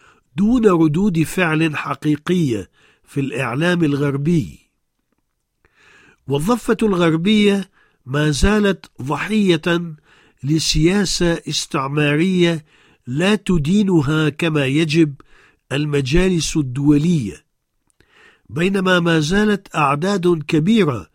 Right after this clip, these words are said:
من المهاجرين يجازفون بحياتهم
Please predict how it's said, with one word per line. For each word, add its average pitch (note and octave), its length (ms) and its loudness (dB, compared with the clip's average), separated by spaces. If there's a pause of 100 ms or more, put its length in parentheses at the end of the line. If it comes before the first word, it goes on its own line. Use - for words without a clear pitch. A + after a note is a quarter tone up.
(400)
من F#3 200 -2
المهاجرين D#3 1120 0 (800)
يجازفون F#3 840 0
بحياتهم E3+ 1160 -2